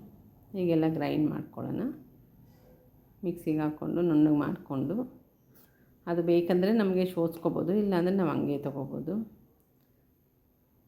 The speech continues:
ಇದೆಲ್ಲ ಡೈಲಿ ಕುಡಿಯೋದ್ರಿಂದ ನಮ್ಮ ಆರೋಗ್ಯಕ್ಕೂ ಒಳ್ಳೆಯದು, ಚೆನ್ನಾಗಿರುತ್ತೆ. ಮತ್ತು ಅದ್ರ ಜೊತೆ ನಾನು,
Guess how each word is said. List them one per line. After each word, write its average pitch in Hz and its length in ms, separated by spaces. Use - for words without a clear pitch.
ಇದೆಲ್ಲ 180 380
ಡೈಲಿ 170 300
ಕುಡಿಯೋದ್ರಿಂದ 165 640
ನಮ್ಮ 165 260
ಆರೋಗ್ಯಕ್ಕೂ 156 800
ಒಳ್ಳೆಯದು, 143 360
ಚೆನ್ನಾಗಿರುತ್ತೆ. 139 800
ಮತ್ತು 208 240
ಅದ್ರ 190 160
ಜೊತೆ 170 240
ನಾನು, 165 360